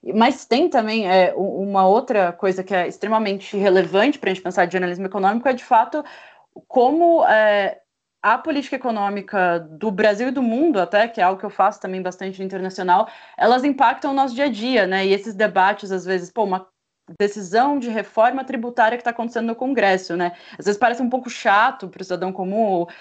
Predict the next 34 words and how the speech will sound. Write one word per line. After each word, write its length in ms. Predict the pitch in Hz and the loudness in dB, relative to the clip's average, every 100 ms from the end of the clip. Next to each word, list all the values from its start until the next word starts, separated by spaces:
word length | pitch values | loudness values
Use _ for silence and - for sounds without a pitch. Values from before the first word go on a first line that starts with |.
| - | -6
pô, 100 | 233 | -2
o 40 | 208 | -2
que 80 | |
que 60 | 190 | -2
eu 40 | |
tenho 120 | 226 226 | -2 0
a 40 | |
ver 120 | 233 | -2
com 100 | 269 | -2
isso, 320 | 233 220 - | -2 -2 -4
né? 220 | 165 175 170 - | -4 -4 -4 -6
Mas 420 | 180 190 190 - - | 0 2 0 -10 -2
tem 120 | 226 | 2
bastante 460 | 240 247 262 277 262 | 2 0 -2 -2 0
a 60 | |
ver, 100 | 196 | -2
porque 120 | 190 - | -2 -2
isso 60 | |
vai 100 | 202 | -2
impactar 840 | 226 233 233 - 208 247 208 - _ _ _ | 0 -2 -2 0 2 2 0 -4 _ _ _
diretamente, 880 | 160 233 285 311 277 220 233 254 220 | -6 0 2 2 0 -2 -2 -4 -6
enfim, 240 | 208 185 | -8 -8
quanto 240 | 180 226 196 | -2 -2 -2
dinheiro 240 | 226 214 | -2 -2
a 40 | |
gente 140 | 208 214 | -2 -2
vai 120 | 208 | -2
ter 120 | 214 | -2
pra 140 | 208 185 | -2 -2
gastar 240 | 190 196 | -2 -4
com 140 | 190 | -6
saúde, 400 | 185 175 220 208 | -2 0 2 -2
com 80 | - | -6
educação. 680 | 190 185 185 - 220 220 | -8 -2 -2 0 -2 0